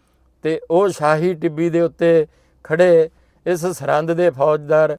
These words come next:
ਰੁਸਤਮ ਖਾਨ ਦੇ ਸੀਨੇ ਨੂੰ ਚੀਰਦਾ ਹੋਇਆ ਪਾਰ ਲੰਘਿਆ, ਉਹ ਮੌਕੇ 'ਤੇ ਹੀ ਮਰ ਗਿਆ।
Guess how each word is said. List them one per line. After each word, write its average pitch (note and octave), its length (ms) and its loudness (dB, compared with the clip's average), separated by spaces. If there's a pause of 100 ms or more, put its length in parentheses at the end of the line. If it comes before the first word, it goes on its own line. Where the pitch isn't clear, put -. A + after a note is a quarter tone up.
ਰੁਸਤਮ E3 420 -2
ਖਾਨ D#3 380 0
ਦੇ D#3+ 300 2 (420)
ਸੀਨੇ E3+ 380 0
ਨੂੰ F3 120 0
ਚੀਰਦਾ D#3+ 420 2
ਹੋਇਆ D3+ 180 2
ਪਾਰ C3+ 280 0
ਲੰਘਿਆ, C#3+ 280 -4
ਉਹ D#3 40 -2
ਮੌਕੇ C#3 360 -2
'ਤੇ - 120 -14
ਹੀ C3+ 60 -12
ਮਰ G2+ 180 -12
ਗਿਆ। - 180 -20